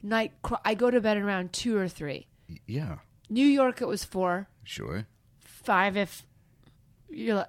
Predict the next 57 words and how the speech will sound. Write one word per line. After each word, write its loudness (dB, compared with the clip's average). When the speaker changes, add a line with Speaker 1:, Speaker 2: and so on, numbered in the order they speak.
Speaker 1:
it -2
was 0
a 0
school -4
night. -6
Speaker 2:
Yeah. -4
<laughs> -10
Speaker 1:
Uh, 4
but 2
now, 0
yeah, 0
I -2
have 0
a 0
really 2
hard -2
time. -6
I 2
get -2
physically -2
sick -6
to -12
my -2
stomach -8
if -10
I -6
wake -8
up -10
in -12
the -10
morning -10
before -4
eight. -10
Speaker 2:
<laughs> -10
It's -2
strange. -2
You 0
can -2
do 0
a 0
lot -2
when -2
you're 0
up -8
that -4
early, -6
but 2
it's -2
not 4
Speaker 1:
No. 6
Speaker 2:
my, -2
it's -6
not 0
my 0
preference. -4
Speaker 1:
I 0
can't. 0